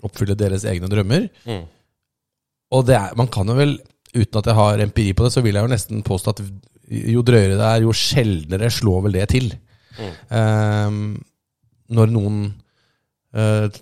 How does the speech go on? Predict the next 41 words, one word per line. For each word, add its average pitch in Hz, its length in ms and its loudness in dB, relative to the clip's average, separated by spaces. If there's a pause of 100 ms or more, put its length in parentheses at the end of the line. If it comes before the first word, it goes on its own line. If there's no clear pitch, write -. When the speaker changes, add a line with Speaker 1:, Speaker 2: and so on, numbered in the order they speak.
(160)
Speaker 1:
tar 101 260 2
så 104 260 0
tak - 180 -2
på 98 100 -4
det. 113 80 0
Men 143 140 4
likevel, 156 280 2
her 143 180 4
har 156 140 6
det, 139 420 0 (600)
virker 160 140 -4
som 135 120 0
om 151 140 0
Tiger 120 500 2
var, 123 320 4
eh, 131 480 2
utstyrt 107 480 0
med 120 80 0
et - 80 -2
eller 120 80 -4
annet 120 80 -6
som 139 80 -4
gjorde 104 140 0
at 113 40 0
han 117 60 -4
tå-, - 320 -12
han 117 180 -6
tålte 107 460 -2
det. 127 60 0
Jeg 147 80 0
vet 127 100 -4
ikke 139 160 -8
om 135 80 -2
han 139 140 -4 (1200)
kanskje 127 180 -4
til 110 100 2
og 113 60 -2
med 123 80 0
likte 123 300 -4
det 92 100 -2
litt, - 200 -6